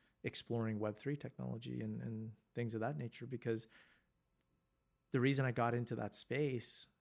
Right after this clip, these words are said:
is because I, in some ways, I was fed up with Web two. Like, it's, it's tiring. Like, I, I don't want to post something, you know, and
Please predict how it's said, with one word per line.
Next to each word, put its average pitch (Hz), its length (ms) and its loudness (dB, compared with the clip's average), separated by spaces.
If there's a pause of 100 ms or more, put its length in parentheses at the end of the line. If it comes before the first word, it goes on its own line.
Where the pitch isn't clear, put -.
(100)
is 123 160 -2
because 113 600 -2
I, 117 240 -2 (400)
in 131 80 4
some 143 160 4
ways, 156 160 6
I 143 40 6
was 135 120 2
fed 139 200 -2
up 165 160 -2
with - 160 -4
Web 120 180 -2
two. - 220 -6
Like, 117 240 -2
it's, - 420 -4 (760)
it's 151 220 0
tiring. 156 480 2
Like, 117 160 2
I, 123 180 6
I 143 60 2
don't 147 240 2
want 113 240 -2
to - 80 -12
post - 560 -10 (440)
something, 117 500 -4 (760)
you 123 140 -2
know, 110 240 -2 (440)
and 117 340 -2